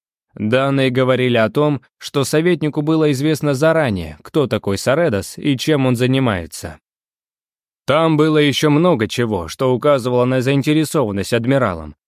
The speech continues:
а значит и его деятельностью. Обмануть дворцовые сканеры невозможно. Но и подвести их под определенную ситуацию очень сложно. Это неожиданное случайное представление и для Каринтагуса могло означать что угодно,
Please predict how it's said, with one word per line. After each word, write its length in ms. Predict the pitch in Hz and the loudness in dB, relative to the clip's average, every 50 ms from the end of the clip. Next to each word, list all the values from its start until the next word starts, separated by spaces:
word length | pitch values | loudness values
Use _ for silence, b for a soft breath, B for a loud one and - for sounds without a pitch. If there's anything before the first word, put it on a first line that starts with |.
| _ _ _ _ | _ _ _ _
а 200 | 104 107 107 104 | -2 0 0 0
значит 480 | 98 120 156 170 156 - - 95 - - | 2 2 2 2 0 -2 -6 -6 -2 -2
и 120 | 127 131 | 0 0
его 200 | 131 127 127 135 | 0 0 0 -2
деятельностью. 880 | 131 120 127 113 104 - 95 90 87 87 85 - - - 85 78 76 - _ _ _ _ _ _ _ _ _ _ _ _ _ _ | -2 -2 -2 -4 -4 -4 -6 -8 -8 -8 -10 -12 -12 -12 -12 -14 -14 -18 _ _ _ _ _ _ _ _ _ _ _ _ _ _
Обмануть 560 | 113 117 127 123 135 143 151 156 165 160 147 | -4 -2 -2 0 0 0 2 2 2 0 2
дворцовые 540 | 131 143 139 123 - 156 156 151 139 143 131 | 2 0 0 0 0 -2 0 0 0 0 -2
сканеры 520 | - - - 175 170 147 117 104 101 101 | -2 -2 -2 0 0 0 0 -2 -2 0
невозможно. 840 | 110 123 131 123 131 127 113 139 135 117 101 82 98 87 80 76 - _ _ _ _ _ _ _ _ _ _ _ _ | 0 0 2 2 0 0 0 -2 -2 -2 -4 -6 -8 -12 -14 -16 -20 _ _ _ _ _ _ _ _ _ _ _ _
Но 260 | 104 107 123 143 156 | -6 -2 0 2 2
и 60 | 160 | 2
подвести 640 | 151 - 156 147 143 147 156 143 - - - 160 160 | 2 2 0 0 2 2 2 0 0 -2 0 0 0
их 100 | 139 - | 0 0
под 160 | - 143 135 | -2 -2 0
определенную 640 | 143 131 131 151 139 131 147 147 151 147 139 135 123 | 0 0 0 0 0 2 2 2 2 2 2 0 0
ситуацию 680 | - - 127 107 147 160 165 151 - - - 104 95 107 | 0 -2 -2 0 0 2 2 0 -2 -4 -6 -6 -4 -2
очень 320 | 139 147 123 - 135 127 123 | -2 -4 -4 -2 -2 -4 -4
сложно. 520 | - - 147 135 110 - - 80 73 - _ _ _ _ _ _ _ _ _ _ _ _ _ _ | -4 -4 -4 -4 -4 -6 -8 -12 -16 -18 _ _ _ _ _ _ _ _ _ _ _ _ _ _
Это 280 | - 107 113 110 123 120 | -2 -2 0 2 2 2
неожиданное 640 | 120 127 127 131 127 147 151 135 131 131 131 127 117 | 2 2 2 2 0 0 0 0 0 0 0 0 -2
случайное 600 | - - 139 131 113 - 143 139 131 120 113 110 | -2 -4 -4 -4 -2 0 0 0 2 2 0 -2
представление 920 | - 123 117 - - - 123 123 139 165 170 147 117 95 87 82 78 - _ _ _ _ _ _ _ _ | -2 -4 -6 -4 -2 -2 -2 0 0 0 0 -2 -2 -4 -6 -10 -14 -20 _ _ _ _ _ _ _ _
и 180 | - 147 151 151 | -2 0 0 0
для 180 | 143 147 147 | 2 0 0
Каринтагуса 800 | 131 - 147 147 147 143 135 139 135 127 131 160 165 135 - - | 0 0 0 2 2 2 2 0 0 0 0 -2 -2 -2 -2 -2
могло 380 | 107 110 117 120 131 151 170 160 | -2 0 0 0 0 0 0 0
означать 440 | 139 117 135 131 117 - 147 139 117 | 0 0 -2 -2 -2 -2 -2 -4 -4
что 260 | - - - 156 147 | -6 -6 -4 -2 0
угодно, 580 | 151 151 147 156 139 107 - 92 85 78 73 | 0 0 0 0 -2 -2 -2 -6 -10 -12 -14